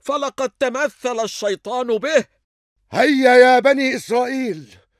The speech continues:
Speaker 2: ادخلوا هذا القصر لنخرج منه الشيطان،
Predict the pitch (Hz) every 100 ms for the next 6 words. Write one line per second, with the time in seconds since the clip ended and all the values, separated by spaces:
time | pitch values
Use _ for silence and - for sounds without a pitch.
0 | _ _ _ _ _ - 285 - 349 370
1 | 349 247 269 262 269 254 254 311 - 214
2 | 190 147 _ _ _ _ _ _ - 220
3 | 285 370 370 220 330 330 247 294 302 285
4 | 220 247 - 254 247 240 262 196 156 117